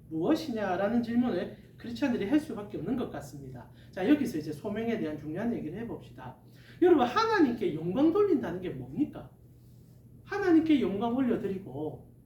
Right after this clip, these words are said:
착한 행실을 통하여 하나님께 영광을 올려드립니다. 그럼 이게 뭡니까? 자, 여기서 해석을 제대로 하지 못하면 실제로 바울이 원하는 삶, 아니 그리스도께서 우리에게 원하는 삶을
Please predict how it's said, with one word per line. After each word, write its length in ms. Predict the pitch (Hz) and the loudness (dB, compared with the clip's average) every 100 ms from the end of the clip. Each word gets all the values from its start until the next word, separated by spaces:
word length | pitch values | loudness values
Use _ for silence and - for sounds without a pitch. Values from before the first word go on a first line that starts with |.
| - - | -20 -20
착한 380 | - 370 381 359 | -10 -8 0 0
행실을 460 | - 453 440 320 311 | 2 -2 0 2 2
통하여 300 | 269 233 233 | 0 -2 -2
하나님께 400 | 277 269 - 165 | 0 -2 0 -2
영광을 300 | 143 247 254 | 0 0 0
올려드립니다. 760 | 185 170 147 147 135 127 - - - - - - - | 0 -2 -4 -8 -10 -12 -16 -20 -20 -20 -20 -20 -10
그럼 240 | - 349 311 | 2 6 8
이게 160 | 359 | 8
뭡니까? 600 | 349 240 143 208 - - - - - - - - - | 4 2 -4 -8 -8 -10 -16 -20 -20 -20 -20 -20 -20
자, 180 | - 175 | -10 0
여기서 520 | 285 320 - 135 135 202 | 2 2 0 -6 -10 -10
해석을 280 | 202 294 | -4 -2
제대로 280 | 349 156 180 | -2 -4 -6
하지 160 | 185 190 | -8 -10
못하면 640 | 135 - 147 143 170 165 - - - - - | -12 -12 -12 -8 -8 -8 -12 -18 -20 -20 -20
실제로 320 | - 240 226 165 | -16 -8 -6 -6
바울이 300 | 160 285 285 | 0 4 4
원하는 360 | 143 151 165 | 2 -4 -6
삶, 420 | 170 254 269 277 - - | -8 -6 -6 -6 -8 -10
아니 320 | 170 220 - | -8 -8 -6
그리스도께서 560 | 190 294 370 302 240 | 0 0 0 -4 -4
우리에게 260 | 185 180 190 | -4 -4 -4
원하는 300 | 143 143 170 | -6 -6 -6
삶을 380 | 160 147 165 | -6 -6 -6